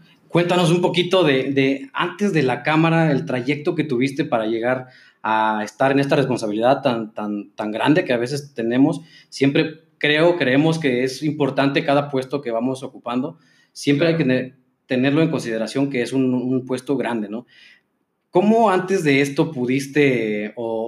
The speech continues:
Speaker 1: o qué trayectoria tienes, eh, con los transportes, con tu carrera universitaria, eh, todo lo que has llegado a hacer para lograr alguna posición
Speaker 2: Bueno,
Speaker 1: importante?
Speaker 2: más que nada, eh,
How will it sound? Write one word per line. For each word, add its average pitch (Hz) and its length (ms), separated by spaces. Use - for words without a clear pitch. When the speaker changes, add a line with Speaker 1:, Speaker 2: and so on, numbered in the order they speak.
Speaker 1:
o 127 100
qué 165 120
trayectoria 156 480
tienes, 139 420
eh, 113 300
con 120 120
los 117 140
transportes, 135 920
con 110 260
tu 107 260
carrera 127 360
universitaria, 123 1000
eh, 107 220
todo 147 180
lo 135 140
que 123 140
has 127 260
llegado 131 420
a 127 40
hacer 139 280
para 113 160
lograr 113 380
alguna 113 720
posición 120 560
Speaker 2:
Bueno, 117 380
Speaker 1:
importante? 104 680
Speaker 2:
más 147 200
que 175 100
nada, 180 540
eh, 123 240